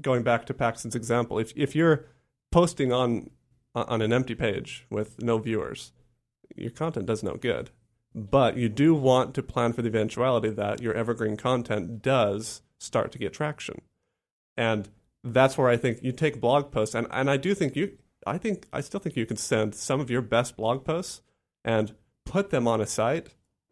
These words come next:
that, for example, has a large community of people that are in your same interest, that are your audience. Because there's not really much of any other, well, you can do paid, but it's really difficult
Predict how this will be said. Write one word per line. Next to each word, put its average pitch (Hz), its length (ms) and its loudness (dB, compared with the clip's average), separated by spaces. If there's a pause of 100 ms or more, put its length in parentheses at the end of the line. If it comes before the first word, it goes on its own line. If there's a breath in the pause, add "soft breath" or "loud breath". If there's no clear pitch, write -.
(140)
that, 117 180 2
for 139 100 0
example, 127 400 0
has 127 160 0
a 120 60 0
large 139 320 2
community 127 560 -2
of 110 260 -4
people 123 280 -4
that 110 200 0
are 113 80 2
in 117 100 0
your 117 120 2
same 113 240 -4
interest, - 400 -6
that - 140 -4
are - 40 -2
your 120 140 0
audience. - 500 -4 (460)
Because 117 560 0 (460)
there's 117 420 -2
not 123 460 0
really 127 360 0
much 131 220 0
of 131 60 -4
any 131 160 2
other, 120 180 0
well, 120 320 2
you 120 140 0
can 120 100 -4
do 110 100 -4
paid, 107 380 -2
but 110 200 -4 (280)
it's 120 160 -2
really 147 320 2
difficult 120 880 -2